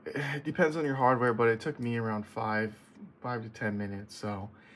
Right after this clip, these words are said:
keep that in mind. Again, it's gonna be different for everybody, so just let it do its updates, and make sure you have an Ethernet cable, and if you don't have Wi-Fi, I'm gonna go ahead and show you how to skip that, so stay tuned for that one.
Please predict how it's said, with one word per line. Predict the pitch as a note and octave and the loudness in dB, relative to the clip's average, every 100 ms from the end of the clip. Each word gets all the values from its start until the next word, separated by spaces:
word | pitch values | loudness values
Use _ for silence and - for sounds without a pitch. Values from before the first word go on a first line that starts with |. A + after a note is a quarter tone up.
| - - - | -20 -16 -2
keep | D3 D3 | 0 6
that | C3 | 6
in | A#2+ | 6
mind. | A#2 A#2 A#2 A2+ | 4 4 2 -2
Again, | G#2+ A2+ A2+ | -2 0 2
it's | A2 | 0
gonna | - A#2 G#2+ | -2 -2 0
be | G#2+ | -2
different | G#2 G2+ G2+ F#2+ | -4 -6 -8 -8
for | G2 | -8
everybody, | F#2+ F#2 F#2 G2+ G#2 | -6 -6 -4 -6 -6
so | - G2+ | -6 -4
just | G#2 G#2+ | -4 -4
let | A2 A#2 | -4 -4
it | A#2 | -4
do | A#2+ | -6
its | A2+ | -2
updates, | A2+ A#2 A2+ A2 | -2 2 0 2
and | A2 G#2 G2+ - - - - - _ - | 2 2 0 -12 -20 -20 -20 -20 _ 0
make | C3+ D3 | 4 4
sure | F3+ | 4
you | E3+ E3 | 4 6
have | D3+ | 6
an | B2 | 4
Ethernet | C#3 C#3+ D#3 C3+ | 2 0 0 0
cable, | - C#3+ C#3 C#3 | 2 2 4 2
and | - | 4
if | B2+ C3 | 0 2
you | |
don't | B2 D3 | 4 4
have | D3+ | 4
Wi-Fi, | B2 C3 C3 C#3 C#3 | 4 2 4 4 4
I'm | A#2+ | 2
gonna | A#2 A2 | 0 0
go | A#2 | 0
ahead | A#2+ | 0
and | A2+ A2+ | 0 -2
show | - A2+ | -2 -2
you | A2+ A2 | 0 -2
how | A2 | -4
to | G#2+ | -6
skip | - - D3+ - | -6 -4 -4 -2
that, | C#3+ D3+ - - | -2 0 -4 -8
so | - A2 A2 | -4 -2 -4
stay | - A#2 | -6 -6
tuned | A2+ A2+ A2 | -4 -4 -2
for | |
that | A2+ A2+ | -2 -2
one. | C3+ | -6